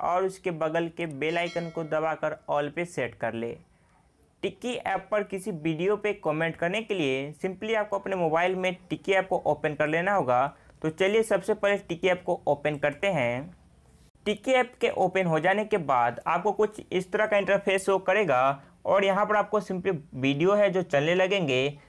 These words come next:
तो अगर आप चाहते हैं किसी भी वीडियो पर कमेंट करना तो आपको simply क्या करना होगा, उस वीडियो के राइट साइड में आपको simply यहाँ पर एक कमेंट का ऑप्शन देखने को मिल रहा होगा। तो आपको simply इस पर एक क्लिक कर देना है।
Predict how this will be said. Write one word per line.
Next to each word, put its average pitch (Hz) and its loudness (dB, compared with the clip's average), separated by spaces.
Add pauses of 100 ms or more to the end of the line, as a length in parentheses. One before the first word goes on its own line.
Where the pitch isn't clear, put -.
(140)
तो - -8
अगर 190 2
आप 220 0
चाहते 196 2
हैं 226 2
किसी 202 -2
भी 214 0
वीडियो 160 2
पर 190 2 (120)
कमेंट 170 2
करना 151 0 (200)
तो 175 0
आपको 180 0
simply 202 -2
क्या 208 4
करना 202 2
होगा, 196 2
उस - -4
वीडियो 143 2
के 190 0
राइट 151 0
साइड 180 2
में 135 0
आपको 156 -2
simply 180 -4
यहाँ 165 2
पर 170 0
एक 175 0
कमेंट 160 0
का 175 2
ऑप्शन 170 -2
देखने 156 -2
को 170 -2
मिल 143 -2
रहा 165 2
होगा। 127 2
तो - -8
आपको 180 2
simply 202 0
इस 180 -2 (100)
पर 185 2
एक 175 -2
क्लिक 175 -2
कर 160 4
देना 190 0
है। 127 2